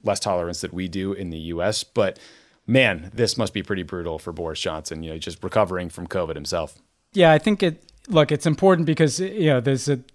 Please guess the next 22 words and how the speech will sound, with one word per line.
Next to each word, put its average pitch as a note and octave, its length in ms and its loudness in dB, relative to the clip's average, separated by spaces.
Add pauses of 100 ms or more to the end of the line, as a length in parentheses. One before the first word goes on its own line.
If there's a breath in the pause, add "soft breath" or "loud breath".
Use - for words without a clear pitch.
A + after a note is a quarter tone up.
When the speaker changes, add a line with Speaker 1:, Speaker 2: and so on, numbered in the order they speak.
Speaker 2:
the D3 100 4
age-old D3+ 760 6
political C3+ 340 0
scandal, A#2+ 540 0
the A#2+ 100 -2
hypocrisy C3 640 -2
of G#2+ 240 -8
political B2+ 380 -2
Speaker 1:
Yeah, - 80 -2
Speaker 2:
leaders A#2 240 -4
telling C3 260 2
Speaker 1:
yeah. A2+ 80 -2
Speaker 2:
you A2+ 40 -2
to A2 40 -4
do A#2+ 120 -2
something A#2+ 440 -2
and A2 80 -4
then A2 100 -6
doing A#2+ 160 -4
something A#2+ 200 -6
else A2 160 -8
themselves. A2 400 -10